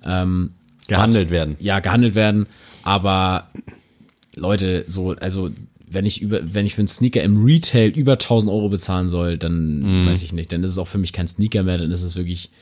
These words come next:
Speaker 1: Designer einfach.
Speaker 2: Irgendwo
Speaker 1: Und
Speaker 2: auch Wertanlage
Speaker 1: ja,
Speaker 2: vielleicht.
Speaker 1: genau, das,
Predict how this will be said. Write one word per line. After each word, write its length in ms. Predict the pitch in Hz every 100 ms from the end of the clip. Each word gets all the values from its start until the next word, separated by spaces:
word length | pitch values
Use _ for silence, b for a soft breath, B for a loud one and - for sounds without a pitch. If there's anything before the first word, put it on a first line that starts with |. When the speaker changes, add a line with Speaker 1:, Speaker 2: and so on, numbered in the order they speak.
| b b
Speaker 1:
Designer 500 | - 80 95 117 120
einfach. 460 | 104 110 - 110 - B B B B -
Speaker 2:
Irgendwo 220 | 101 101
Speaker 1:
Und 60 | 82
Speaker 2:
auch 80 | 85 85 82 -
Wertanlage 840 | 85 92 92 90 87 85 85 87
Speaker 1:
ja, 200 | 110 110
Speaker 2:
vielleicht. 160 | 90 85
Speaker 1:
genau, 340 | 101 98 87 -
das, 300 | 104 -